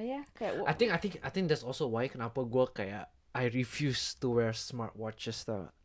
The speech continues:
Speaker 1: 'Cause you don't want technology on your body
Speaker 2: Iya.
Speaker 1: all the time.
Speaker 2: Iya.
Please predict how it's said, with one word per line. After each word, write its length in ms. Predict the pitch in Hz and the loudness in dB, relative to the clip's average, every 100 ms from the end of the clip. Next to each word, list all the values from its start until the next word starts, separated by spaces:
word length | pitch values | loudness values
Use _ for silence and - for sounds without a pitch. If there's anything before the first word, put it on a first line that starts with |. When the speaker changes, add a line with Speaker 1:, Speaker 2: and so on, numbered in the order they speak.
| _ - _ _ _ | _ -20 _ _ _
Speaker 1:
'Cause 240 | - 233 226 | -4 -4 0
you 80 | |
don't 240 | 226 226 202 | 2 2 2
want 160 | 214 | 2
technology 480 | 214 214 190 185 190 | 0 -6 -4 -4 -4
on 160 | 190 185 | -6 -4
your 80 | 185 | -6
body 380 | 170 170 185 - | -6 -6 -10 -4
Speaker 2:
Iya. 320 | 175 156 135 - _ - - | 4 6 6 0 _ -20 -8
Speaker 1:
all 160 | 196 | -8
the 80 | 190 | -8
time. 320 | - 185 202 | -10 -10 -6
Speaker 2:
Iya. 240 | 147 139 | 2 2